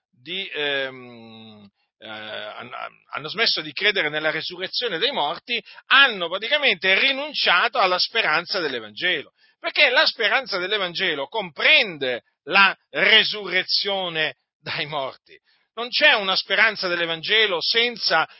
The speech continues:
la resurrezione futura, appunto, dei morti. Lo abbiamo visto in che termini la Scrittura parla,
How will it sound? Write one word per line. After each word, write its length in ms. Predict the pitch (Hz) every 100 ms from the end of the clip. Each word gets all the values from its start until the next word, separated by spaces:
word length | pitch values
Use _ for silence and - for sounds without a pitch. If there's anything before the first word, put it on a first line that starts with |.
| _
la 340 | 160 220 160
resurrezione 1200 | 143 214 220 202 190 190 - 220 226 220 190 156
futura, 840 | - 175 139 240 247 220 170 156 135 _ _
appunto, 800 | 175 - 196 196 170 175 160 143 _
dei 180 | 139 165
morti. 520 | 165 185 151 113 -
Lo 80 | 123
abbiamo 340 | 185 214 214 226
visto 600 | 277 262 196 - 147 127 _ _
in 180 | 156 175
che 180 | 196
termini 920 | - 214 220 214 202 190 175 165 156 139 _ _
la 140 | 160
Scrittura 1000 | 170 - 180 - - 220 220 190 165 143 - _
parla, 720 | 185 220 220 185 170 160 143